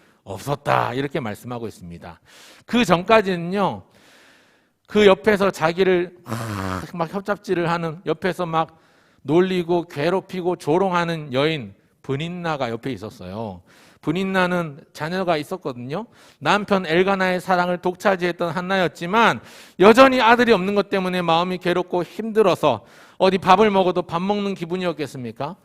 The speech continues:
제가 코로나 걸리고 나서 코로나 격리 중에 밥을 먹는데 코로나 걸리니까 이게 뭘 먹어도 모래 씹는 기분이 들더라고요. 뭐 밥을 먹어도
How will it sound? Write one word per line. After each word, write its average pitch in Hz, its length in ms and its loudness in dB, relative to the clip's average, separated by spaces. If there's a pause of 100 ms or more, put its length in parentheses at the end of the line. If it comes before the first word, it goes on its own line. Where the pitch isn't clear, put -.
(380)
제가 160 220 0
코로나 220 400 0
걸리고 170 360 0
나서 113 600 -6
코로나 185 320 -4
격리 165 340 -8
중에 113 480 -8 (280)
밥을 196 300 2
먹는데 160 320 -4
코로나 240 360 -2
걸리니까 160 720 -6 (400)
이게 175 160 -6
뭘 214 240 6
먹어도 190 320 2
모래 190 240 6
씹는 160 320 -6
기분이 120 320 -10
들더라고요. 113 800 -6 (720)
뭐 151 120 -2
밥을 208 340 4
먹어도 185 680 4